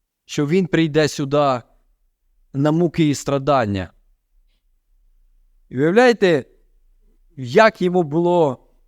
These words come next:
коли він прийшов, е, сюди, як йому було жити на цій землі, знаючи, що його чекає.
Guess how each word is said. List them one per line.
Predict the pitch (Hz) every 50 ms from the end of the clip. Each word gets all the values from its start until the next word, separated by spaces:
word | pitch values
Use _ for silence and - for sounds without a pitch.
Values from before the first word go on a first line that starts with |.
| _ _ -
коли | 156 165 185
він | 175 170 156
прийшов, | - 170 160 143 - - 180 180 170 160 135 120 _ _ _ _ _ _ _ _ _ _ _ _ 147
е, | 127 113 117 113
сюди, | 107 - 160 160 156 170 175 185 185 190 196 185 - _
як | - 151 165 190 190 - -
йому | 185 180 175
було | 165 160 175 175 175 175 156 127 - _ _ _ _ _ _ _ _ _ _ -
жити | 127 123 151 208 202 - 190 170
на | 170 165
цій | 160 - 185 185 170
землі, | 147 143 160 170 170 180 214 247 254 254 226 _ _ _ -
знаючи, | 117 110 117 139 180 226 254 262 247 220 - 226 214
що | 180 - - 240 247
його | 254 233 233 247 240
чекає. | - - 233 - - 247 233 180 117 98 92 98 -